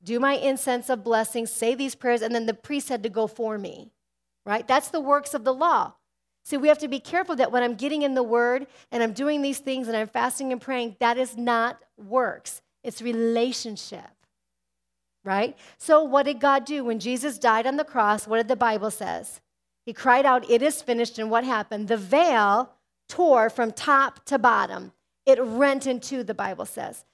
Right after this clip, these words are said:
Now, the veil, when you, when you study it out, was probably at least thirty feet tall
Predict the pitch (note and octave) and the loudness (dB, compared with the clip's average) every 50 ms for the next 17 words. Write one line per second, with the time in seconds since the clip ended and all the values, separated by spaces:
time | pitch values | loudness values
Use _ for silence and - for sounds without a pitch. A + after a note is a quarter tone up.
0 | _ - - - B3 C4 C4+ C4+ C4+ B3+ C4 A#3+ G#3+ C4 D#4 F#4 F#4+ D4+ B3 A3+ | _ -20 -14 -4 2 4 4 6 6 4 2 0 0 -2 -2 0 0 2 4 4
1 | A3+ A3+ A#3 - B3 B3+ B3 B3 B3 A#3+ - A#3+ B3+ B3+ B3 A#3+ A3 - - D4 | 4 2 2 0 -2 -2 0 0 -2 -4 -4 -2 -2 -2 0 -2 -4 -4 -2 0
2 | C#4+ C#4 C#4+ C4+ A#3+ C4 C4+ C4+ B3+ A3+ A#3 A#3 A3+ - - _ _ _ _ - | 0 0 -2 -2 0 0 0 0 0 2 2 2 2 0 -4 _ _ _ _ -6
3 | - D4+ E4+ F#4 F#4 F4 B3+ B3 A#3 A3+ A3+ G#3+ - A#3+ B3 A#3 A3+ - - _ | -2 0 0 2 0 0 0 0 0 2 0 -2 -2 -4 -4 -4 -4 -6 -8 _
4 | - B3+ C4+ C4 C#4+ C#4+ C4+ - C4+ B3 B3 B3 - _ _ _ _ _ _ _ | -2 0 0 0 -2 -6 -6 -8 -10 -10 -10 -12 -14 _ _ _ _ _ _ _
5 | _ _ _ _ _ - A#3+ G#3 G3 F3 - - - - | _ _ _ _ _ -4 -2 -2 -2 -2 -6 -10 -14 -16